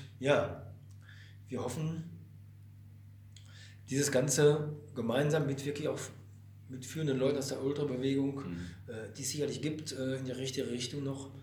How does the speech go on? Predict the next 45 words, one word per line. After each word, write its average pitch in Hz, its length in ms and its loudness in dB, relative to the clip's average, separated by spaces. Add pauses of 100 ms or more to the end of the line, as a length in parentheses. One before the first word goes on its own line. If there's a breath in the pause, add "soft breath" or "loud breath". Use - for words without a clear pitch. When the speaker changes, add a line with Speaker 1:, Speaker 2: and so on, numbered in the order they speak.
(640 loud breath)
Speaker 1:
äh, - 40 -14 (440)
bewegen 135 340 2
zu - 140 0
können. 95 340 -2
Aber 113 280 0
es 87 180 -2
wird - 240 -2 (240)
schwierig. - 540 0 (160)
Speaker 2:
Also 87 180 0
Speaker 1:
Ja. 80 60 2
Speaker 2:
schon 85 240 6
eine 80 80 6
entscheidende 82 420 6
Zeit, 85 260 4
so 78 80 -2
die 76 120 -2
nächsten 78 320 -2
Jahre. 78 180 2
Speaker 1:
Ich - 100 2
denke 127 280 4
auch, 135 100 8
man 127 80 6
spürt 156 300 8
das 165 80 12
Speaker 2:
Ja. - 120 10
Speaker 1:
schon 156 80 10
so 147 80 10
ein 143 60 8
bisschen, 147 400 8
dass 127 380 6
Speaker 2:
Ja. - 180 2 (180)
Speaker 1:
es - 160 4
knirscht 160 340 8
viel. 160 420 6 (640 loud breath)
Äh, 123 260 2
viele 147 240 0
versuchen 143 480 2
was. - 500 8
Es 90 120 0
gibt 85 160 -2
Speaker 2:
Mhm. 143 80 0
Speaker 1:
ja - 40 -6
immer 143 220 -2
wieder 139 220 0
auch, 135 260 -2